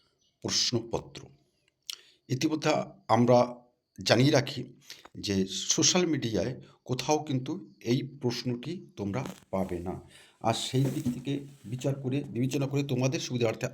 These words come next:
আজকে আমরা আলোচনা করে দিচ্ছি ওয়েস্ট বেঙ্গল স্টেট ইউনিভার্সিটি থার্ড সেমিস্টার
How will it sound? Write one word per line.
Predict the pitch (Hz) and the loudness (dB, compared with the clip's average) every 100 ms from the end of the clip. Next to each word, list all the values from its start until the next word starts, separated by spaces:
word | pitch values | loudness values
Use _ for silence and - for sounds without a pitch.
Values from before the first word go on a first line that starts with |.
| 110 | -2
আজকে | - - | -2 0
আমরা | 135 104 | 0 2
আলোচনা | 101 104 117 | 0 0 -2
করে | 120 120 | -2 -2
দিচ্ছি | 117 - 170 175 - - - - _ _ _ - | -6 -6 -8 -10 -20 -20 -20 -20 _ _ _ 2
ওয়েস্ট | 135 135 | 2 2
বেঙ্গল | 139 156 160 156 | 2 4 4 2
স্টেট | 107 147 143 | -2 -4 -2
ইউনিভার্সিটি | 120 123 123 120 135 156 - | 0 2 2 0 -4 -6 2
থার্ড | 127 131 - | 2 2 2
সেমিস্টার | 127 127 - | 2 0 0